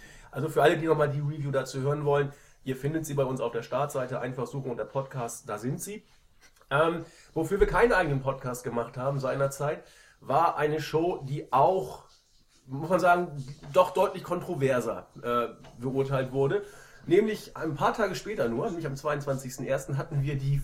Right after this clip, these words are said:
fünfundzwanzigjährige <laughs> Jubiläumsausgabe von Monday Night Raw. Man hatte damals die Show quasi zweigeteilt, eine Raw-Ausgabe, so wie man sie kennt.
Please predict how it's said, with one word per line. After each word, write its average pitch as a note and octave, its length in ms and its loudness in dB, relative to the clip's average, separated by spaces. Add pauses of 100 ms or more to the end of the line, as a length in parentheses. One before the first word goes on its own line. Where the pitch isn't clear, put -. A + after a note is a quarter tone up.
(120)
fünfundzwanzigjährige C3+ 1600 -2 (140)
<laughs> A2+ 140 -20
Jubiläumsausgabe A#2+ 1200 -2
von G#2+ 280 -10 (200)
Monday A2 400 -4
Night F#2+ 320 -8
Raw. E2+ 240 -6
Man G#2 160 -10
hatte C3+ 180 -6
damals A2 460 -6
die A#2 100 -14
Show A#2 400 -4 (260)
quasi B2 400 -4
zweigeteilt, E3+ 1000 0
eine D3+ 420 0
Raw-Ausgabe, C#3 720 2
so C3+ 220 -2
wie C#3 40 -4
man B2+ 200 0
sie A#2+ 140 -10
kennt. G3+ 380 -6